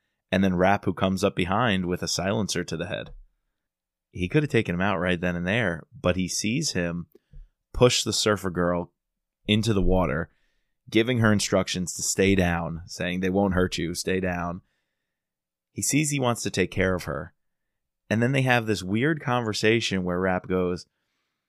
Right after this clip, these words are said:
"I saw you saved her. There would be no operational reason for you to do that. You could have hid behind her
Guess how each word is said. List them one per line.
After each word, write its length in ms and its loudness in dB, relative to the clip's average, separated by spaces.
"I 60 -2
saw 220 0
you 120 0
saved 400 0
her. 260 -8
There 260 4
would 140 4
be 140 4
no 260 4
operational 720 2
reason 340 0
for 120 -6
you 100 0
to 100 -4
do 180 0
that. 280 -4
You 100 -6
could 200 0
have 100 -2
hid 160 -2
behind 400 -2
her 240 -6